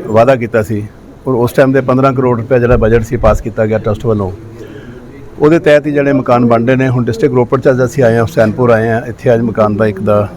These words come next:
ਉਦਘਾਟਨ ਹੈ, ਉਹਦੀ ਚਾਬੀਆਂ ਦੇ ਰਹੇ ਹਾਂ ਉਹਨਾਂ ਨੂੰ। ਅ, ਟੋਟਲ ਹੁਣ ਤੱਕ ਰੋਪੜ ਦੇ ਵਿੱਚ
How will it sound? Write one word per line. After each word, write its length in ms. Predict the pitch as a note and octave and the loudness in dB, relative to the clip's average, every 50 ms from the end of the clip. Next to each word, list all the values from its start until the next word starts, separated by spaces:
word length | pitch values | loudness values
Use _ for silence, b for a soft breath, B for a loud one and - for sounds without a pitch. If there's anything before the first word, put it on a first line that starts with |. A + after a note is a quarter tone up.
| - | -16
ਉਦਘਾਟਨ 500 | - - A2 G#2+ A2+ G2 F#2 G#2 G#2+ G#2+ | -14 -14 -4 0 0 0 0 0 -2 -2
ਹੈ, 100 | G#2 G#2 | -2 -2
ਉਹਦੀ 240 | A#2+ A2+ G#2+ G#2+ G#2 | -4 -4 -4 -4 -4
ਚਾਬੀਆਂ 360 | - - G#2 F#2+ G2+ G#2+ G#2+ | -2 -2 -2 0 0 -2 -2
ਦੇ 140 | G2 G2+ G2+ | 0 0 0
ਰਹੇ 80 | G2+ G#2+ | 0 0
ਹਾਂ 80 | A#2 | 0
ਉਹਨਾਂ 120 | A#2+ A#2+ A2+ | 0 0 -2
ਨੂੰ। 160 | G#2+ F#2 F#2 | -2 -4 -6
ਅ, 1200 | - - - - - - - E3+ F3 - - - - - G#3+ G#3+ - - - - - - C3+ A#2+ | -10 -14 -16 -16 -16 -18 -16 -16 -16 -12 -10 -4 -2 0 0 0 -2 -6 -8 -8 -8 -4 -4 -4
ਟੋਟਲ 300 | G#2+ - C3 C#3 D3 E3 | 0 2 2 2 4 2
ਹੁਣ 160 | D#3 D3 D3 | 2 2 2
ਤੱਕ 220 | D3+ D3 D#3+ D3 D3+ | 2 2 0 2 4
ਰੋਪੜ 440 | D#3 C#3+ C3 B2+ B2 - C#3+ C#3 C#3+ | 2 4 4 2 0 0 0 2 2
ਦੇ 100 | D3+ D3 | 2 2
ਵਿੱਚ 480 | C#3 C3+ - - C3+ B2+ B2+ B2+ C3 | 2 0 -2 -2 0 0 2 0 -2